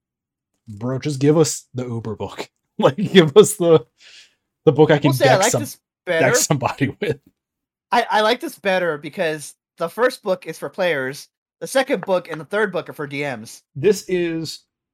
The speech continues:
Speaker 1: yeah, this is basically a Spelljammer player's handbook, a Spelljammer's monster manual, and a Spelljammer adventure.
Speaker 2: Yes.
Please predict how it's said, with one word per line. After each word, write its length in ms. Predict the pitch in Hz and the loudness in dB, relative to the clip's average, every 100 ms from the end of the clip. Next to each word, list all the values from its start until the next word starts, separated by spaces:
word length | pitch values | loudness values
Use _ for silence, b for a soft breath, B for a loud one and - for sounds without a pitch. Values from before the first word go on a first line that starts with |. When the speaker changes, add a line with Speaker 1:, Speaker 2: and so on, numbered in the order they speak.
| _ | _
Speaker 1:
yeah, 160 | - 135 | -4 -4
this 180 | 110 135 | -4 -6
is 80 | 240 | -4
basically 840 | 160 160 160 135 143 127 117 - _ _ _ _ _ _ _ _ _ | -2 -2 -2 -2 -4 -4 -6 -12 _ _ _ _ _ _ _ _ _
a 180 | 143 131 | -8 -8
Spelljammer 680 | 123 - 127 156 175 175 147 | -8 -4 -2 -2 -2 -4 -4
player's 300 | - 156 143 | -2 -2 -2
handbook, 460 | 135 131 131 143 139 | -4 -4 -2 -2 -4
a 60 | |
Spelljammer's 800 | 123 - 135 143 135 156 156 139 | -10 -6 -2 -2 -2 -2 -2 -4
monster 420 | 107 98 117 - 147 | -6 -10 -10 -8 -6
manual, 500 | 151 156 175 175 160 | -4 -6 -6 -6 -6
and 140 | 123 | -8
a 20 | |
Spelljammer 680 | - 131 131 120 127 123 107 | -10 -6 -6 -6 -6 -6 -8
adventure. 680 | 104 95 92 92 76 - - _ _ _ _ _ _ _ - | -10 -12 -12 -12 -14 -16 -20 _ _ _ _ _ _ _ -18
Speaker 2:
Yes. 400 | 98 - - | -18 -18 -20